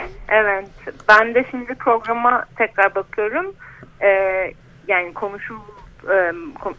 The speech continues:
programda konuşulacağı söylenen, ne kadar konuşuldu onları açıkçası duymayı işte ben de bekliyorum. E, gıda topluluklarının çoğalması, e,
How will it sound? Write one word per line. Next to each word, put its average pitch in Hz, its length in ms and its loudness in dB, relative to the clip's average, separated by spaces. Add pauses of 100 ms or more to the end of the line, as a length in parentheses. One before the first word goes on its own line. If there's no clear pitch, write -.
programda 190 460 2
konuşulacağı - 1200 -2
söylenen, 165 600 -4
ne 175 80 -8
kadar 175 300 -2
konuşuldu 175 480 -8
onları 175 300 -2
açıkçası 175 460 -8 (100)
duymayı 175 360 -10
işte - 260 -16
ben 165 200 0
de 165 100 -8
bekliyorum. 165 580 -6 (420)
E, 185 180 4
gıda 196 300 4
topluluklarının 202 560 -4
çoğalması, 190 1000 0 (100)
e, 175 60 -2